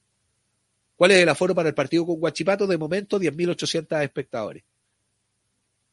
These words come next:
Eh, vuelven a, a remarcar lo de Peluca, harta gente preocupada por ese tema de que, de que pueda tener algún tipo de suspensión.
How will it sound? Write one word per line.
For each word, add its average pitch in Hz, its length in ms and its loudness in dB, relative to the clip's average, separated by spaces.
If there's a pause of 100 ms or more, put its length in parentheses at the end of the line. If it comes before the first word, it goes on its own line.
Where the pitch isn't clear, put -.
(340)
Eh, 113 200 2
vuelven 120 320 -2
a, 113 160 0
a 104 160 -8
remarcar 107 360 -4
lo 107 120 -2
de 101 80 -4
Peluca, 160 480 -2
harta - 180 -12
gente 104 180 -14
preocupada 104 460 -4
por 110 140 -8
ese 98 160 -10
tema 131 320 -8
de 104 100 -8
que, 87 220 -12
de 95 120 -18
que 90 80 -14
pueda 104 200 -8
tener 101 240 -8
algún 90 240 -10
tipo 110 320 -8 (260)
de 117 160 -2
suspensión. 131 760 0